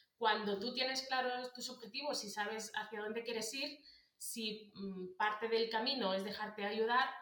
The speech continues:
pues es, mm, es decir, es, tienes como claro los peajes, ¿no? que tienes que, que pagar para llegar donde quieres llegar. El problema es que muchas veces no sabemos dón-, dónde vamos, estamos en, en, en este carril de burro, ¿no? De esta sociedad, de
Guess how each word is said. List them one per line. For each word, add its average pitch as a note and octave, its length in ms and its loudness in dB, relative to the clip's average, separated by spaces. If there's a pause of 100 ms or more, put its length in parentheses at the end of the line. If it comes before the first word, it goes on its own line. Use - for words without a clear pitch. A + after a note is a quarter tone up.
(180)
pues G3 280 -2
es, - 240 -8
mm, G3+ 320 -10
es A3 80 -10
decir, A3 240 -4
es, - 300 -8
tienes A#3+ 260 0
como A#3 260 0
claro B3 380 4
los A3+ 180 4
peajes, A3+ 420 2
¿no? B3+ 100 -2
que - 100 -6
tienes A3 280 -4
que, F#3+ 340 -2 (320)
que G3 160 -2
pagar A#3+ 460 4
para A3 260 4
llegar G#3 280 2
donde G#3 220 -4
quieres G#3 260 -4
llegar. F3+ 240 0 (420)
El F#3 120 -4
problema G3+ 220 -2
es A3+ 80 -4
que A#3+ 80 -4
muchas G#3 340 -4
veces A#3 340 -2
no G3+ 240 -2
sabemos G3+ 540 -2 (180)
dón-, G3 320 0
dónde G3 260 -2
vamos, B3 340 0
estamos G#3 480 -4
en, G3+ 240 -4
en, F#3+ 340 -10 (380)
en G3+ 120 -4
este G#3+ 280 0
carril A3+ 420 4
de G#3+ 100 2
burro, A#3 300 2
¿no? A3+ 160 2
De A#3 60 0
esta G#3+ 180 -4
sociedad, A3+ 580 0
de G#3+ 320 -4